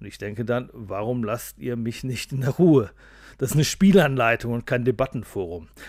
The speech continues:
Zumal ich gar keine Lust auf eine Debatte habe, die ein Verlag damit beginnt, mir zu erklären, dass er eh keinen Bock darauf hat, Frauen und Männer in den Anleitungen gleichermaßen sichtbar zu machen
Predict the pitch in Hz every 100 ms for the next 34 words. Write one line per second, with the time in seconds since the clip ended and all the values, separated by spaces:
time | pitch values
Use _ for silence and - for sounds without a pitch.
0 | - - - 113 110 131 120 143 117 117
1 | 147 - 120 120 117 107 113 120 - 127
2 | 135 151 147 123 107 110 113 101 117 -
3 | 107 127 117 - 120 135 165 - 131 139
4 | 143 110 - 120 123 135 - - 180 135
5 | 110 101 - 104 95 - 95 - - 95
6 | 101 104 101 110 113 107 104 - 113 110
7 | 110 127 117 120 127 110 92 90 - 98
8 | 98 - 95 - - 101 98 117